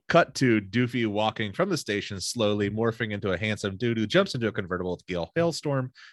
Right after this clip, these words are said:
and drives off into the sunset. Uh, and then we have Shorty records a snatch and grab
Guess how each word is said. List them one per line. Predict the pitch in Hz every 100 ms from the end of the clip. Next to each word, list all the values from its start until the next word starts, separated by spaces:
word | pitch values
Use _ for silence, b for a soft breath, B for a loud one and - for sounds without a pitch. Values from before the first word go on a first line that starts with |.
| B
and | 170
drives | 117 104 101 90
off | 85 -
into | 85
the | 82
sunset. | - 127 127 107 80 - _ B B B B B 98
Uh, | 98 95 95 92 80 -
and | 120
then | 123
we | 120
have | 113 101
Shorty | - - 131 131 131 123 135 -
records | 113 - 123 110
a | 104
snatch | - 127 117 -
and | 123
grab | 120 123 123 131